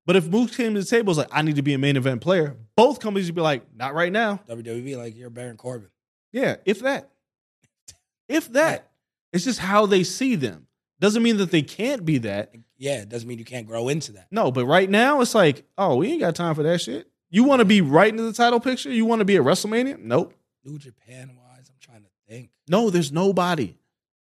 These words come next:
Speaker 2: Damn, New Japan used to have a lot of people we
Speaker 1: Yeah.
Speaker 2: could say that about.
Speaker 1: But there's no, there's nobody.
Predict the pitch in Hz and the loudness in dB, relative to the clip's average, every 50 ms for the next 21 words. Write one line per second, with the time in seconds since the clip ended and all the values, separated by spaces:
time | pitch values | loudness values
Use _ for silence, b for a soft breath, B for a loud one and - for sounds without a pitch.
0 | _ _ _ _ _ _ _ _ _ _ 113 123 107 98 110 147 143 131 - _ | _ _ _ _ _ _ _ _ _ _ -16 -16 -14 -14 -14 -16 -16 -16 -18 _
1 | 120 123 131 120 113 - 110 98 90 95 92 95 104 113 117 107 101 92 _ 107 | -20 -20 -18 -20 -20 -20 -20 -20 _ _ _ _ -12 -10 -10 -10 -10 -14 _ -20
2 | 104 101 98 139 208 285 208 - 143 92 104 - _ _ _ _ _ _ _ _ | -20 -20 _ -4 -4 -2 -2 -2 -4 -6 -10 -18 _ _ _ _ _ _ _ _
3 | _ 143 151 180 180 160 135 143 165 185 190 160 135 131 127 120 113 104 135 196 | _ -4 -2 -2 -2 -4 -4 -6 -4 -4 -4 -4 -6 -8 -8 -8 -8 -8 -8 -6
4 | 226 180 107 85 78 67 | -6 -6 -8 -10 -10 -14